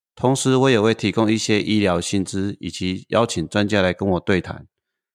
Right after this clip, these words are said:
如果你有兴趣的话，也欢迎订阅，跟我们一起收听。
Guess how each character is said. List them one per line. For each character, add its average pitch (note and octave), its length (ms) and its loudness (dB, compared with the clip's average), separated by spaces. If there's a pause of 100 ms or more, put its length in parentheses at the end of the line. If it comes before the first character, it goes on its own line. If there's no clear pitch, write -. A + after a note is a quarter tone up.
(520)
如 D3 120 4
果 C#3 160 4
你 B2 80 4
有 A2 120 4
兴 B2 240 2
趣 A#2 140 -2
的 F#2+ 140 4
话， F#2+ 240 2 (140)
也 E2+ 120 -4
欢 G#2+ 180 2
迎 F#2+ 80 2
订 G#2 220 0
阅， F#2+ 300 0 (380)
跟 A#2+ 160 2
我 A2 40 4
们 F2+ 180 0
一 G#2+ 80 4
起 F#2 200 -8
收 F2 260 -2
听。 F2+ 340 -4